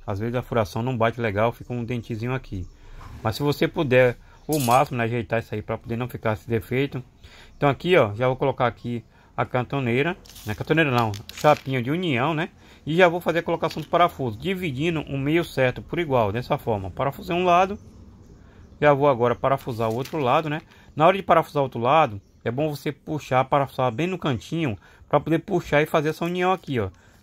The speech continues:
Dessa forma aqui, ó, tá vendo? Lá na pontinha puxando, ele meio virado até, ó, bem melhor.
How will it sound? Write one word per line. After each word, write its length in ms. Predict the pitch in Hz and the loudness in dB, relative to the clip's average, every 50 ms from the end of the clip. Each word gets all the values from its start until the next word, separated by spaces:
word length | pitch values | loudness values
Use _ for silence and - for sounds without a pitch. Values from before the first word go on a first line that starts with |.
| - - | -10 -4
Dessa 300 | 110 135 139 - 156 143 | -2 0 0 2 2 0
forma 280 | - - 151 151 151 | 2 2 0 0 0
aqui, 140 | 147 - - | -2 -4 -4
ó, 220 | 104 107 107 104 110 | -4 -4 -4 -4 -6
tá 140 | - - | -6 -4
vendo? 260 | 104 139 147 127 104 - - - - - - - - - | -2 -2 -2 -2 -4 -6 -10 -20 -20 -20 -20 -20 -14 -6
Lá 180 | 104 113 135 160 | 0 2 4 4
na 120 | 175 165 | 4 0
pontinha 400 | - - 147 127 - - 131 127 | -2 -2 -4 -4 -4 -4 -6 -6
puxando, 640 | 127 - 165 175 170 - - - 117 113 135 147 143 | -6 -4 -2 -2 -2 -4 -4 -8 -6 -4 -4 -4 -4
ele 140 | 120 110 107 | -4 -4 -2
meio 200 | 110 131 143 143 | 0 0 0 0
virado 400 | 135 127 113 117 113 113 107 104 | 0 0 2 2 2 2 0 -2
até, 280 | 90 - 123 135 139 | -6 -4 -2 -2 -2
ó, 60 | 117 | -2
bem 200 | 95 92 104 123 | -2 -2 -4 -4
melhor. 400 | 127 123 110 92 104 117 139 160 | -2 -2 -2 -2 0 0 0 0